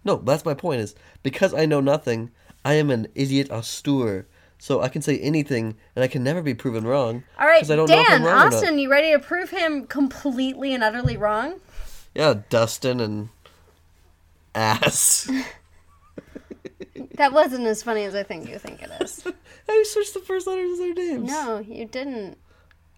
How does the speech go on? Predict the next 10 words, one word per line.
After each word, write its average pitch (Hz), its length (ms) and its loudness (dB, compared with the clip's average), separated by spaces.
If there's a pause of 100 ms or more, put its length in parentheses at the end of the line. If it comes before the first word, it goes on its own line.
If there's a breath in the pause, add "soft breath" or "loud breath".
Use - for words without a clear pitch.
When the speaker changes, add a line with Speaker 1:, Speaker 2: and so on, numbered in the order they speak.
(120)
Speaker 1:
Dan 113 640 -2
to 110 420 -6 (160)
ass 104 480 -4
and 123 220 -8
Austin 110 480 -8
to 123 140 -12
Dustin. 127 640 -8 (680)
Speaker 2:
So 226 240 -4
it'd 220 120 -4
be 220 480 -4